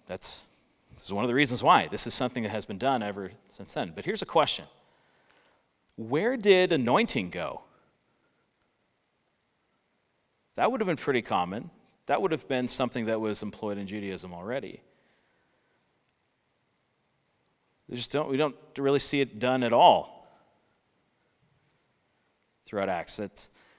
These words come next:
it seems to be something missing. Because that would have been common to, to have that. So, um, a, an anointed one, a Messiah,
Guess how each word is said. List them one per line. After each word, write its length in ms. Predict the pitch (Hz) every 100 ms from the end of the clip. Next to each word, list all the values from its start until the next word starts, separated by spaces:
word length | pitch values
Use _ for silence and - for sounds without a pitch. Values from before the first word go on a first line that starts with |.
| _
it 80 | -
seems 220 | 117 104
to 60 | 107
be 60 |
something 360 | 98 110 101 95
missing. 300 | 135 - - - _ _ _ _ _ _ _ _ - -
Because 220 | 113 127
that 200 | 143 170
would 140 | 165 160
have 100 | 151
been 180 | 165 151
common 460 | - 165 180 87 - -
to, 400 | 123 110 104 113
to 160 | -
have 180 | 113 143
that. 120 | 117
So, 360 | - 139 143 139
um, 240 | 127 135 -
a, 280 | 131 131 131
an 100 | 123
anointed 500 | 131 135 165 - 151
one, 300 | 139 139 131
a 40 |
Messiah, 840 | 123 117 - - 143 151 117 107